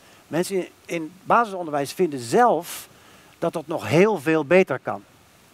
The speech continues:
Dus soms wat cynische, soms wat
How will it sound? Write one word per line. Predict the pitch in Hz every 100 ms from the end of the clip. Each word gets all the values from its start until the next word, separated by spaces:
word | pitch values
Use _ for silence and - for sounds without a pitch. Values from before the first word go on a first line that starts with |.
| _ _ - - - -
Dus | 160 -
soms | 269 247 -
wat | 170
cynische, | - 247 247 190 - 120 - _ _ _ - _ _ _ _ -
soms | - 226 185
wat | 180